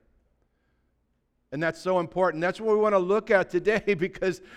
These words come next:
you know, when God moves, He does the miraculous. He does amazing things. And sometimes we go, "Man, that is just crazy." But if the Lord's doing it, you can receive it.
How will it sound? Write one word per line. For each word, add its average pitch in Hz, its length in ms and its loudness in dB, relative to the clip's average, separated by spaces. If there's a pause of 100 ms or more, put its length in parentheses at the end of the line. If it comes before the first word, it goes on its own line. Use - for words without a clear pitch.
you 180 140 -4
know, 202 140 4
when 190 220 2
God 208 340 4
moves, 208 340 6
He 202 100 -8
does 196 280 2
the 180 100 -2
miraculous. 175 640 2
He 185 80 -8
does 180 220 0
amazing 185 540 -2
things. 202 380 -2 (220)
And 180 140 -2
sometimes 214 420 0
we 208 80 0
go, 196 180 4
"Man, 220 280 0
that 226 160 2
is 202 100 2
just 185 260 0
crazy." 202 560 -2 (140)
But 190 140 2
if 208 100 0
the 202 100 2
Lord's 202 380 2
doing 226 320 2
it, 208 100 -2
you 208 160 -4
can 220 200 0
receive 240 440 -2
it. - 300 2